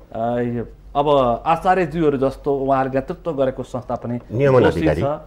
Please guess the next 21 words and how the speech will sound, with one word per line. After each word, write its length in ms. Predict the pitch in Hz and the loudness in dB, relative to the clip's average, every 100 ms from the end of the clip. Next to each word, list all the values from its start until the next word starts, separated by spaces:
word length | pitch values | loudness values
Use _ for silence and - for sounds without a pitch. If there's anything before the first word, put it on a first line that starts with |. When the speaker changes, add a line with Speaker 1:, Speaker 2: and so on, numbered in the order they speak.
| - | 2
Speaker 2:
नियमन 220 | 123 135 | 6 8
Speaker 1:
उहाँहरू 200 | 107 - | 6 4
Speaker 2:
अधिकारी 240 | - 78 82 | 2 0 0
Speaker 1:
एउटा, 320 | 135 127 117 | 0 0 -2
Speaker 2:
भनौँ। 720 | - 82 - 113 110 107 104 | -4 -8 -8 -8 -6 -6 -8
Speaker 1:
अ, 40 | 98 - 139 | -12 -12 -6
एउटा 120 | 143 | -6
संस्था, 640 | - 139 - 147 151 - - - | -6 -10 -4 -2 -2 -6 -20 -8
अ, 140 | 110 117 | -6 -2
यी 120 | 220 | 0
संस्थाहरू, 640 | 247 - 202 196 196 196 196 - - | 0 -4 -6 0 4 4 2 -8 -4
अ, 120 | 120 | -2
संवेदनशील 680 | 123 - 196 202 214 208 208 | 0 0 2 2 0 -2 -6
नहुँदाखेरि 920 | 170 160 196 - 117 135 147 151 160 - | 0 4 4 2 -4 -2 -2 -4 -6 -6
आज 200 | 139 139 | -4 -4
वैदेशिक 760 | 147 120 143 143 160 160 175 165 - | -4 -4 -4 -2 -6 -8 -12 -12 -12
रोजगारीको 1120 | 113 139 135 135 135 139 139 - 151 156 156 | -6 -4 -6 -6 -6 -4 -8 -8 -8 -8 -4
व्यवसाय, 540 | 131 131 127 131 139 143 | -2 -2 -4 -4 -4 -4
अ, 40 | 143 - - - - 104 98 | -8 -16 -14 -14 -12 -10 -4
धरापमा 540 | 123 151 233 - | 4 6 6 4
छ, 100 | 196 | -2